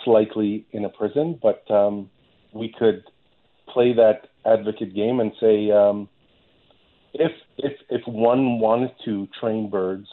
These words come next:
inside the prison, get the bird out, the bird only knows that this,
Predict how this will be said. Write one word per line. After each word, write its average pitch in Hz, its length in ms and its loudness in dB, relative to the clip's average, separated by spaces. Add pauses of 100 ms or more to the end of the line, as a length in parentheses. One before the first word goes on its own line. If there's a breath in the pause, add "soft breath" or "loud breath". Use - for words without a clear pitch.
(160)
inside 110 520 0
the 107 40 -8
prison, 101 480 -8 (840)
get 127 200 0
the 160 60 -4
bird 107 280 2
out, 95 260 -2 (920)
the 107 180 -4
bird 117 340 0
only 120 280 2
knows 113 600 0
that 110 220 -6
this, 110 120 -6